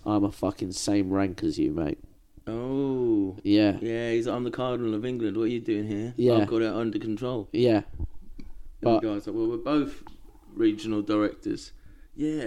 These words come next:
Speaker 2: regional director, that sounds much cooler."
Speaker 1: Yeah, yeah, yeah.
Speaker 2: <laughs>
Speaker 1: And he forces the Pope to give him a promotion before he lets this chavvy in, and he gets the promotion. Wolsey's,
Speaker 2: Fair.
Speaker 1: Wolsey's Machiavellian, bruv.
Speaker 2: Yeah, he is.
Speaker 1: Straight up
Speaker 2: Wolsey's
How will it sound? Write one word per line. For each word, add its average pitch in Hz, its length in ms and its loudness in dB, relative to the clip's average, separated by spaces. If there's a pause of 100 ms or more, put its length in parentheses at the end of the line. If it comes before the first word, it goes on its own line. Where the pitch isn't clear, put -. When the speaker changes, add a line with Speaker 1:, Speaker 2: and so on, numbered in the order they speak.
Speaker 2:
regional 139 320 -2
director, 151 340 -2
that 131 140 -6
sounds 151 200 -6
much 170 220 -8
cooler." 143 380 2
Speaker 1:
Yeah, 139 260 10
yeah, 139 180 8
yeah. 139 180 10
Speaker 2:
<laughs> - 200 4
Speaker 1:
And 127 80 2
he 127 80 2
forces 117 500 4
the 104 60 -6
Pope 120 280 4
to - 80 -10
give 107 160 6
him 107 120 2
a 104 80 2
promotion 110 460 2
before 101 240 2
he 98 40 4
lets 98 200 0
this - 180 0
chavvy 98 380 4
in, 98 100 0 (460)
and 104 80 0
he 98 80 4
gets 107 200 2
the - 60 -14
promotion. 95 640 0 (1200)
Wolsey's, 135 440 4
Speaker 2:
Fair. - 80 -14 (100)
Speaker 1:
Wolsey's 131 440 8
Machiavellian, 123 800 2
bruv. 85 220 0 (140)
Speaker 2:
Yeah, 120 180 -2
he 117 140 0
is. 101 180 -4
Speaker 1:
Straight - 420 2
up 123 120 2
Speaker 2:
Wolsey's 135 260 4